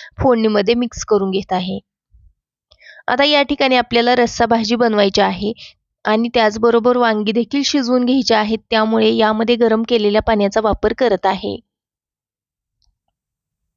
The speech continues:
भाजी किती बनवायची आहे त्यानुसार पाण्याचं प्रमाण ठरवू शकता. त्याचबरोबर भाजीची कन्सिस्टन्सी बघून देखील भाजी,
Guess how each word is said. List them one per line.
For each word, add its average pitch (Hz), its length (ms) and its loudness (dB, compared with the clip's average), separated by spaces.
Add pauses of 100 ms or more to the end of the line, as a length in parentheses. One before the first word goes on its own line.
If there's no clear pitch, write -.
(1040)
भाजी 233 320 0
किती 277 240 -4
बनवायची 226 460 2
आहे 208 220 0
त्यानुसार 233 600 0
पाण्याचं 208 460 -2
प्रमाण 208 380 0
ठरवू 220 320 0
शकता. 214 400 0
त्याचबरोबर 214 640 0
भाजीची 226 440 -2
कन्सिस्टन्सी 220 720 0
बघून 208 320 0
देखील 202 280 -2
भाजी, 226 420 -4